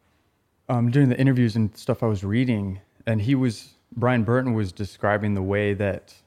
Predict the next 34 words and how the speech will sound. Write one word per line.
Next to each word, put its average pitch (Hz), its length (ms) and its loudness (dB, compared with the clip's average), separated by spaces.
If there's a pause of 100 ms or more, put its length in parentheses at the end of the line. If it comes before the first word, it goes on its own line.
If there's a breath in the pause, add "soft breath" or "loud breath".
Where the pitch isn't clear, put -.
(520)
I 117 60 -2
think 104 80 -2
he 131 80 2
was 113 140 2
asked, 107 200 0
like, 98 160 -4
"Who 139 120 0
are 131 40 2
your 107 160 0
influences? 95 640 -4
Like, 90 160 -8
who 117 120 -2
do 110 60 -2
you 104 80 -2
wanna, 95 220 -4 (220)
who 113 80 -2
do 110 60 -2
you 104 60 -2
wanna 95 120 -2
be 107 220 -2
like? 87 260 -6
What, 95 240 -6
like, 90 180 -10
what 107 100 -2
are 107 40 -2
you 101 80 -4
trying 98 200 -6
to 85 60 -8
create? 92 460 -6
What 90 80 -10
do 90 60 -8
you 87 40 -8
wanna 87 140 -8
be?" 95 320 -6